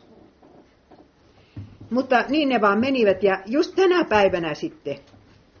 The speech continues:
kun ne ku-, ne tajusivat, että se sota tulee tänä päivänä, niin silloin Debora sanoo Baarakille sen toisen Jumalan sanan, minkä hän saa. "Lähde liikkeelle,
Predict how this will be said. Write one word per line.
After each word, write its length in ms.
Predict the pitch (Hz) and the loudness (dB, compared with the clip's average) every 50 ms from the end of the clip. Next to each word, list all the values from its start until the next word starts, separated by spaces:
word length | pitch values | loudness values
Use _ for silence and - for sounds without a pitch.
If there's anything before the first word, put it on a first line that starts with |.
| - - - - _ _ _ _ _ | -14 -14 -14 -16 _ _ _ _ _
kun 120 | - 254 233 | -4 -4 -2
ne 80 | 240 | -2
ku-, 240 | 240 - 269 220 196 190 | -2 -2 -4 -4 -4 -2
ne 140 | 208 214 214 | 0 0 0
tajusivat, 520 | 208 247 247 240 226 196 - 185 175 170 175 | 2 2 2 2 2 2 0 -2 -4 -4 -8
että 160 | 170 - 185 | -10 -12 -10
se 120 | 180 190 | -8 -8
sota 340 | 190 - 226 214 202 180 165 | -6 -4 -4 -2 -2 -2 -2
tulee 220 | 165 165 170 170 | -4 -6 -6 -4
tänä 240 | 175 202 196 190 175 | -4 -4 -4 -6 -6
päivänä, 360 | 156 165 160 156 156 151 156 | -6 -6 -8 -8 -8 -10 -10
niin 160 | 156 156 180 - _ _ _ _ _ _ _ _ _ | -12 -12 -14 -16 _ _ _ _ _ _ _ _ _
silloin 420 | - - 311 330 311 277 247 220 196 | -8 -2 -2 0 0 2 0 2 2
Debora 360 | 214 208 196 190 175 160 160 | 2 2 2 0 0 -2 -4
sanoo 320 | 156 - - 165 156 151 | -6 -6 -6 -6 -6 -4
Baarakille 540 | 151 170 170 156 143 143 - - 147 151 151 | -4 -4 -4 -4 -4 -6 -10 -10 -12 -10 -10
sen 260 | 151 - 165 165 - | -10 -10 -12 -12 -8
toisen 460 | - 294 311 277 214 190 185 170 156 | -4 0 2 2 2 2 0 -4 -6
Jumalan 400 | 151 165 165 156 143 139 139 139 | -6 -6 -6 -6 -8 -8 -8 -10
sanan, 280 | 139 156 143 143 139 135 | -10 -10 -10 -10 -8 -10
minkä 240 | 131 135 135 - 135 | -10 -12 -14 -14 -14
hän 180 | 131 135 131 | -14 -14 -14
saa. 300 | 123 - 143 131 - - _ - - _ _ - | -14 -14 -14 -14 -14 -18 _ -20 -20 _ _ -4
"Lähde 380 | 190 226 254 302 285 190 175 156 | 0 0 0 0 0 -4 -4 -6
liikkeelle, 760 | 156 170 214 233 233 226 - - 202 196 185 185 185 185 | -4 -4 -4 -4 -4 -6 -6 -4 -2 0 0 0 -2 -4